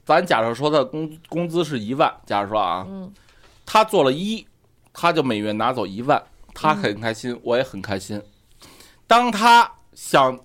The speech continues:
Speaker 1: 提高工资，或者当我有更高的追求的时候，
Speaker 2: 嗯。
Speaker 1: 那么我的想法是什么？我的想法是，用不用找一个两万的人替掉一万的二飞？
Speaker 2: 嗯。
Speaker 1: 而在二飞的看来呢，我怎么能从一万变两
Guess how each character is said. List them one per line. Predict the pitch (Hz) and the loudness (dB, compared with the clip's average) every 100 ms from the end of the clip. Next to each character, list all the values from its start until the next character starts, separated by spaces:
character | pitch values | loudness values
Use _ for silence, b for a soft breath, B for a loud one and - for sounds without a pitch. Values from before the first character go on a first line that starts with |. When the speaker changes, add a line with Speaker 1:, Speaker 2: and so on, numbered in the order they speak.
| _ | _
Speaker 1:
提 | - - 190 220 | -20 -10 -6 2
高 | 240 226 | 4 4
工 | 208 233 | 2 -4
资， | 202 233 233 - | -2 -2 -4 -6
或 | - 214 | 0 2
者 | 160 | 4
当 | 180 233 240 | 4 4 2
我 | 202 120 101 139 156 - | 0 0 2 2 0 -2
有 | 143 | -2
更 | 139 185 | 0 -2
高 | 190 208 | 2 2
的 | 180 | 2
追 | 247 240 | -4 -6
求 | 143 | -6
的 | 107 | -6
时 | - | -8
候， | 95 90 _ b b - | -14 -16 _ b b -12
Speaker 2:
嗯。 | 208 | -4
Speaker 1:
那 | 190 | 0
么 | 196 175 - | 4 4 0
我 | 143 135 127 | 0 2 4
的 | 180 | 4
想 | 190 | 2
法 | 160 | 2
是 | 117 | 0
什 | 110 | -2
么？ | 104 | -6
我 | - 117 | -4 -2
的 | |
想 | 147 | -2
法 | 143 | -2
是， | 117 120 - _ | -2 -6 -8 _
用 | 190 214 170 | -6 -4 0
不 | 180 | 0
用 | 160 | 0
找 | - 107 | 0 0
一 | 117 | 0
个 | 147 | 0
两 | 120 98 | 0 0
万 | 123 | -2
的 | 113 | -4
人 | 107 | -8
替 | - 143 | -10 -8
掉 | 110 95 | -6 -6
一 | - 107 | -8 -4
万 | 120 | -2
的 | 110 | -2
二 | 101 | -4
飞？ | - 123 - _ _ b b | -4 -10 -12 _ _ b b
Speaker 2:
嗯。 | - | 4
Speaker 1:
而 | 214 262 | 6 6
在 | 254 | 4
二 | 254 247 | 6 4
飞 | 247 | 4
的 | 277 | 2
看 | 254 | 2
来 | 208 170 | 4 4
呢， | 185 170 - - | 2 0 -4 0
我 | 185 247 | 2 4
怎 | 214 147 | 2 2
么 | 120 | 0
能 | 156 | -4
从 | 165 202 | -6 -8
一 | 190 | -2
万 | 214 220 | 0 0
变 | 214 | -2
两 | 123 | -2